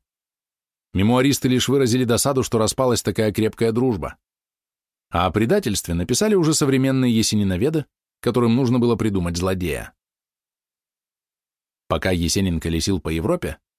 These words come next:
Мариенгоф женился, и у него родился сын. Это заставило его пересмотреть свои взгляды на жизнь.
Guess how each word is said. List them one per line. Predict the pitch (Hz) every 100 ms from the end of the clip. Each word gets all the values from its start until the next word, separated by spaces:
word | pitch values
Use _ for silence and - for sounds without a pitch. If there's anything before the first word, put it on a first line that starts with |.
| _
Мариенгоф | 98 131 160 208 156
женился, | 135 151 170 - 147
и | 151
у | 120
него | 113 113
родился | 113 101 101 107
сын. | 98 87 67 - _ _ _ _ _ _ _ -
Это | - 113
заставило | 110 120 135 127 123
его | 117 120
пересмотреть | - 123 120 117 120 135 131
свои | 117 110
взгляды | 98 92 98 101
на | 110
жизнь. | 104 85 71